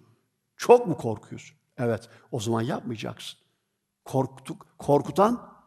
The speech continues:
tehdit eden Allah Celle Celaluhu. He? Muhammed Mustafa sallallahu aleyhi ve sellem. Bunlar bize bunu anlatıyor. Niçin? Yapmayın. Yapmayın. Dalavere yapmayın. Dürüst tüccar olun.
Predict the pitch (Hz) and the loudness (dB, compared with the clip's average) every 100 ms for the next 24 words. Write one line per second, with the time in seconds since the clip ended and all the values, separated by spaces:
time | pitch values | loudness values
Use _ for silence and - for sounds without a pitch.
0 | _ _ - 170 170 214 196 226 247 240 | _ _ 4 6 6 8 6 8 6 4
1 | - - 117 117 147 147 107 104 107 - | -4 0 0 2 0 0 -6 -6 -8 -4
2 | - - - - _ _ - 190 254 269 | -4 -4 -6 -12 _ _ 8 8 8 0
3 | - - _ _ - 139 180 196 - 240 | -12 -20 _ _ 0 6 6 8 6 4
4 | 226 208 180 165 156 143 135 127 - 120 | 6 10 8 8 4 6 6 6 2 0
5 | 110 - - - - _ - - - - | -2 -6 -14 -20 -20 _ -20 -20 -20 -2
6 | 113 120 107 107 113 98 101 - - - | 2 2 2 0 0 -4 -6 -10 -8 -8
7 | - _ _ 175 190 247 254 240 - - | -8 _ _ 4 6 2 2 0 -18 -20
8 | - 117 143 147 - 127 113 107 98 101 | -6 4 4 4 2 0 2 0 -2 -8
9 | - _ _ _ _ _ _ _ - - | -18 _ _ _ _ _ _ _ -6 -6
10 | 339 - - - - _ _ 165 208 208 | -4 -2 -2 -4 -12 _ _ 6 8 6
11 | 214 240 240 170 175 147 107 - - - | 6 6 6 4 0 0 -4 -10 -18 -2
12 | 185 233 - 208 - 170 151 135 123 | 0 0 -2 -6 6 8 8 6 4